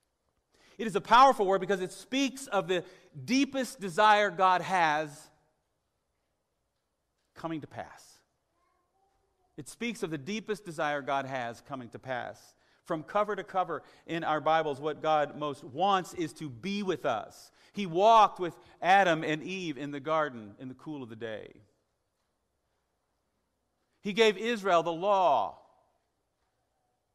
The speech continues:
so that they would know what God expects of them, and they could be with God, and God could be with them. He sent prophets and priests to help them be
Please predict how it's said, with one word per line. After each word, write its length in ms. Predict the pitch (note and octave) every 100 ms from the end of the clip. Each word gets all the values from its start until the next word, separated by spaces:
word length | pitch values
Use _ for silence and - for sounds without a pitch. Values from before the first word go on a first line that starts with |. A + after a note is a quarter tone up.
| -
so 80 | F3
that 60 |
they 100 | F#3
would 120 | F3
know 500 | F3 G3 G3 F#3 F3 - _ _ _ _ _ _ _
what 240 | D3 E3+ C#3+
God 220 | F3 E3
expects 460 | C#3 - F#3 F3 D#3
of 100 | B2
them, 160 | A#2+
and 140 | C#3 D3
they 80 | C#3+
could 260 | D3 A#2
be 300 | E3 D#3+ C#3
with 260 | B2+ C3+ -
God, 220 | B2+ A#2+
and 100 | A#2+
God 220 | C3 B2
could 160 | B2+ A2
be 160 | C3+
with 180 | A#2+ A2+
them. 200 | B2+ A#2
He 120 | E3
sent 300 | E3+ G#3+ G3
prophets 640 | - A3 A3 G#3 D3 - E3
and 160 | C#3
priests 640 | - G3 G3+ D3 - - - _ _ -
to 80 | D#3
help 240 | F3+ F3
them 180 | D#3+ D3 _ _ B2+
be 480 | F#3+ G3+ F3 B2+